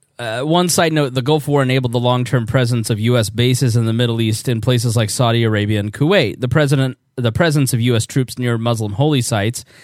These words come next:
is cited by Osama bin Laden as one of America's biggest transgressions against Islam. And that was, uh, the, they were coming fresh off of their victory against the Soviet Union in Afghanistan.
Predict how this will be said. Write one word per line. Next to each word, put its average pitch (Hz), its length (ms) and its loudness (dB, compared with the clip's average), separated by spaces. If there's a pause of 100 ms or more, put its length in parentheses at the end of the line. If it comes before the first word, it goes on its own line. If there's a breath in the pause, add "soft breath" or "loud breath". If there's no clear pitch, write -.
(180 loud breath)
is 160 200 0
cited 175 340 0
by 143 140 2
Osama 143 440 2
bin 123 200 0
Laden 113 320 0
as 110 160 0
one 117 140 2
of 113 80 -2
America's 113 420 0
biggest 117 340 0
transgressions 107 760 -2
against 107 380 -6
Islam. 110 500 0 (460 loud breath)
And 104 160 -4
that 120 260 0
was, 107 460 0
uh, 98 320 2
the, 110 160 0
they 113 120 0
were 113 100 0
coming 127 240 0
fresh 131 280 -2
off 131 220 0
of 110 140 -4
their 123 120 0
victory 120 340 -2
against 107 260 -2
the 113 80 -6
Soviet 120 400 0
Union 120 500 -2
in 120 340 2
Afghanistan. 123 1040 0